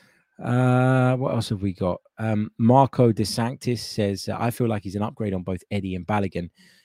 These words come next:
but again, it's about personality." Yeah, and personality is a big thing. And this is the other thing, right? Because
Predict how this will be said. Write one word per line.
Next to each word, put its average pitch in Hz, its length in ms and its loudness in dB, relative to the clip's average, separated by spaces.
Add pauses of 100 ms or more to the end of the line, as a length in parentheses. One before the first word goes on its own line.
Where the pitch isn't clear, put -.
(140)
but - 80 -6
again, 104 320 2
it's 101 140 -6
about 95 260 -4
personality." 98 760 -2
Yeah, 135 240 -2
and 120 100 -6
personality 143 640 -2
is 101 80 -2
a 95 60 -2
big 90 200 -6
thing. 110 260 -4
And 104 120 -6 (540)
this 170 180 4
is 156 80 -4
the 127 120 4
other 113 140 2
thing, 92 240 -6
right? 90 200 -6
Because 101 340 -4